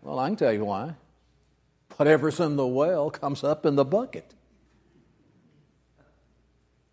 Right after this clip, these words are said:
Guard your heart. Don't neglect your heart. Now,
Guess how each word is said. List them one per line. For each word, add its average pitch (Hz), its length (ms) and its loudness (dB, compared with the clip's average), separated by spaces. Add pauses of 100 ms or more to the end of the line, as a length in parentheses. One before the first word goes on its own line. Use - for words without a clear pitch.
(520)
Guard 139 800 6 (440)
your 131 720 2 (440)
heart. 151 480 -6 (340)
Don't 214 460 4 (360)
neglect 170 680 0 (340)
your 196 160 -6
heart. 233 640 -6 (1400)
Now, 139 280 -4